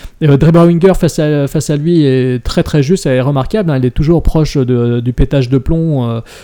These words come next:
parce que, euh, voilà, elle est amoureuse, en même temps, euh, il faut pas qu'elle tombe amoureuse. Enfin, elle est, on sent le personnage très torturé, euh, non pas dans ses convictions, parce que ses convictions, elle les a du début à la fin du film, il y a pas de souci, euh, mais je pense que c'est vraiment, euh, pour son amour. Euh, on,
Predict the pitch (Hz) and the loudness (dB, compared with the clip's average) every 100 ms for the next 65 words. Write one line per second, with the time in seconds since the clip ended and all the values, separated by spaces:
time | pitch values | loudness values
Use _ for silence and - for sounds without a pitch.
0 | - 131 - 135 127 127 123 123 139 208 | -6 -6 -2 0 2 2 0 0 0 0
1 | 147 123 131 143 147 156 165 160 131 127 | 0 0 -2 0 2 4 4 2 0 -2
2 | 131 156 147 151 143 131 127 127 127 - | -2 -2 -2 -2 -2 0 0 -2 -4 -4
3 | 143 139 143 147 165 165 151 123 120 123 | -4 -4 -2 -2 0 0 0 -2 -4 -4
4 | 117 - - - 127 156 147 - 151 139 | -4 -8 -12 -4 0 2 2 2 2 -2
5 | - 156 - - 151 165 165 160 - - | -2 -2 0 0 0 0 0 -2 -6 -4
6 | 131 127 123 127 123 120 147 - 151 131 | 0 0 0 0 -2 0 0 2 0 0
7 | 156 143 156 269 - 135 143 135 123 175 | -2 -2 -2 -4 -4 -4 -2 -4 -2 0
8 | 139 131 135 139 131 131 127 127 123 131 | 0 2 2 0 0 0 2 2 0 0
9 | 127 - 254 143 175 - 147 233 247 - | -2 -2 -2 -2 -4 -6 -6 -4 -6 -8
10 | - - 131 127 127 123 - 147 139 139 | -10 0 2 2 0 -2 -4 -4 -4 -4
11 | 135 147 151 131 123 127 123 - - - | -2 -2 -2 -2 -2 -4 -4 -2 -2 0
12 | 135 160 233 139 123 120 127 127 | 0 0 0 0 -2 -2 -4 -6